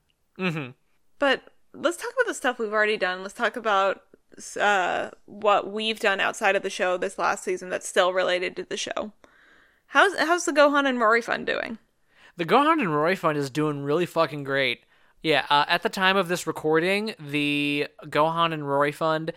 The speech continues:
Speaker 1: is up to thirteen hundred and seventy dollars.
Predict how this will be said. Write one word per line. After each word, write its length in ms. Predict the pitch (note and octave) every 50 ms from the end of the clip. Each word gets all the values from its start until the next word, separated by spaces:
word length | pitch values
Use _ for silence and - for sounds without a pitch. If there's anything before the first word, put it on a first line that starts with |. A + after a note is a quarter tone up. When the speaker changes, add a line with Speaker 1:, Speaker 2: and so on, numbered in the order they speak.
| - - - - _ _
Speaker 1:
is 200 | D#3 D3+ C#3+ D#3 -
up 280 | - D#3 D3 - - -
to 720 | - - - D#3 D3 D3 D3 D3 C#3+ C#3+ C#3+ C#3+ C#3+ C#3+ - _ _ _ _ _
thirteen 600 | - - - G3 G3+ F#3 - - G3+ G3+ G3+ G3
hundred 460 | F3+ D3+ D3+ D#3+ D#3+ D#3+ D#3+ E3 E3 D3+
and 160 | D3 C#3+ C3
seventy 480 | - - D#3 D3 D3 D3+ C#3+ C#3+ C3+
dollars. 800 | B2+ C3+ A#2+ A2 G#2+ A2 A2+ A2+ - - - - - - - -